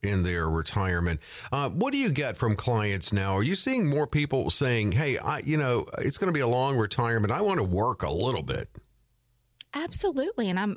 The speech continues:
Speaker 2: I love to talk about my in-laws quite a bit 'cause they're just such a great example of happily retired folks. And they work still. They work on the golf course where they're living down in Florida. They just absolutely love it every day. It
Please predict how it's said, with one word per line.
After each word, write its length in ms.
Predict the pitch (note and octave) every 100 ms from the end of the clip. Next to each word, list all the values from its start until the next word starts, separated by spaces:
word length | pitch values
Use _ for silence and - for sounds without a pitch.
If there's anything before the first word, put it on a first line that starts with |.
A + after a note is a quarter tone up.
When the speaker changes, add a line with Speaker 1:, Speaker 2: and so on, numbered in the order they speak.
| -
Speaker 2:
I 120 | A3+
love 220 | A3+ B3 A#3
to 140 | G3
talk 220 | F3 A3+
about 160 | A#3 A#3
my 100 | G#3
in-laws 400 | G#3+ G#3+ F#3 F3+
quite 180 | - F#3
a 40 | E3
bit 180 | G3+
'cause 140 | - G#3+
they're 100 | C#4+
just 180 | D#4 -
such 160 | A3
a 60 | G3
great 220 | G3 G3+
example 520 | F#3+ F#3 F#3 - F3 -
of 140 | F3+ -
happily 840 | - - A#3+ A#3 _ G#3 F#3+ F3+ E3+
retired 760 | E3+ - - F3 E3 D#3+ F3
folks. 560 | - - F3 - - - - - - - -
And 260 | B3 A3+ - _ - -
they 120 | A#3+ C4+
work 380 | A#3 D#4 A4
still. 480 | - - G3 - - _ - - -
They 160 | - A3+
work 300 | G3+ A#3+ -
on 80 | A#3+
the 80 | A3+
golf 240 | G3+ A3+
course 320 | - A#3 A#3+
where 160 | G#3 G#3
they're 160 | G#3 F#3+
living 340 | G3 A3 A#3
down 200 | A3 G3+
in 100 | F#3+
Florida. 460 | - F#3+ F3+ G#3+ B3
They 140 | A3
just 220 | E3 F3+ -
absolutely 720 | A3 B3 - F3+ F#3+ - E3
love 240 | F#3 G#3+
it 80 | A#3+
every 260 | F3+ E3+ E3+
day. 340 | F3 G3 B3
It 200 | - F#3